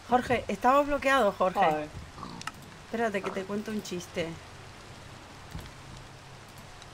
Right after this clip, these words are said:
Speaker 1: Ajá, eso es bastante divertido. Vale.
Speaker 2: Hi.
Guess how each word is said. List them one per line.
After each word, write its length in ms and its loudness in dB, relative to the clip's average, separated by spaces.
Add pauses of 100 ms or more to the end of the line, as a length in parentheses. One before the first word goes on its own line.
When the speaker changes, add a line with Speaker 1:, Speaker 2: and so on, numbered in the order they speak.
(180)
Speaker 1:
Ajá, 220 12
eso 220 4
es 40 6
bastante 240 2
divertido. 560 4 (240)
Vale. 320 0 (400)
Speaker 2:
Hi. 320 6